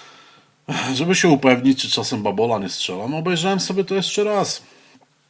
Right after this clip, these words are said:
Na YouTubie jest dostępny ten filmik, możecie sobie wpisać,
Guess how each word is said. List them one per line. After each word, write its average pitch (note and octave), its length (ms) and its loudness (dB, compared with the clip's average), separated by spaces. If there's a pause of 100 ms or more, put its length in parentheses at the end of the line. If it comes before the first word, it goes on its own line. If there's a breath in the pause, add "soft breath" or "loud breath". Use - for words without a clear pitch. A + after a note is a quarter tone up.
(220)
Na B2 120 -2
YouTubie C3 400 0
jest G2+ 180 -6
dostępny A2+ 520 -8
ten F2+ 160 -10
filmik, A2+ 360 -8
możecie F#2+ 280 -10
sobie F#2+ 200 -10
wpisać, - 680 -10